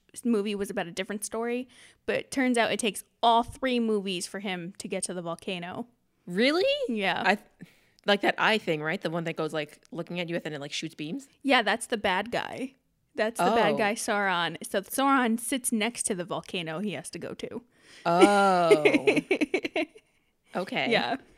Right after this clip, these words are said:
Speaker 2: And what, what is Sauron doing?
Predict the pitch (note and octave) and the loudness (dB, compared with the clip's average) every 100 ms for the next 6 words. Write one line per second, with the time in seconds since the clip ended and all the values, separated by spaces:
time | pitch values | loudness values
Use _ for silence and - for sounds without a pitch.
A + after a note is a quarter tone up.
0 | _ _ _ _ _ _ F#3+ F3+ E3+ E3+ | _ _ _ _ _ _ 0 2 2 0
1 | E3 E3 D#3+ - _ - A3+ F3 - F#3 | -2 -6 -10 -14 _ -8 0 0 0 -2
2 | F#3 G3 - F#3 F3 D#3 C3+ A#2 B2 | 0 0 -4 -2 -2 -4 -8 -10 -10